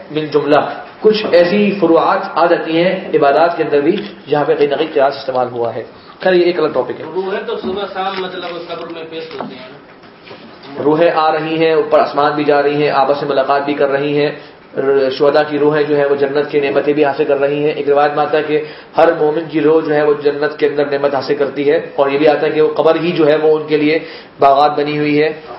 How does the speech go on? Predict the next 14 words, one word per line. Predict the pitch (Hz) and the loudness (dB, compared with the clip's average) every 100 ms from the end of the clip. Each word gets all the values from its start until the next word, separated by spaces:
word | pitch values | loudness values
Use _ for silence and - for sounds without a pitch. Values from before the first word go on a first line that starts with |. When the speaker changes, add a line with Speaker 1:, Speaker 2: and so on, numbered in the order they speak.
| - | -4
Speaker 1:
ہاں؟ | 190 151 127 - - - - - | -4 -4 -10 -12 -12 -14 -18 -16
یہ | 143 147 156 - | -4 0 0 -2
تو | 175 | -2
یہ | 185 185 - | 0 0 -2
مختلف | 185 - 220 214 | -2 2 4 4
احوال | - 156 147 | 2 4 4
میں | 143 | 2
نے | |
کہا | 143 180 | 2 2
نا، | - - | 0 -4
یہ | 151 | -2
سب | 196 - | 0 2
ثابت | 147 123 | 2 2
ہے | 120 | -4